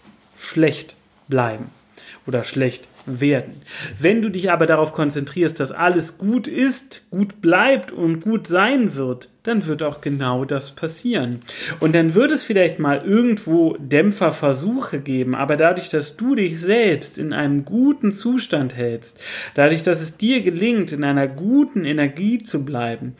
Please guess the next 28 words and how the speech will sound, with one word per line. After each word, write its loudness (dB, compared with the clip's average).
können 2
diese 0
Dämpfer 2
gar 2
keine 0
dämpfende 2
Wirkung 2
auf 0
dich -6
entfalten. -2
Das -6
geht 0
gar -4
nicht, -12
sondern 2
die -2
Dämpfer 2
sind -2
dann 2
nur 0
kurz -2
da -2
und 0
wieder -2
weg. -2
Weil 4
am 0
Ende 4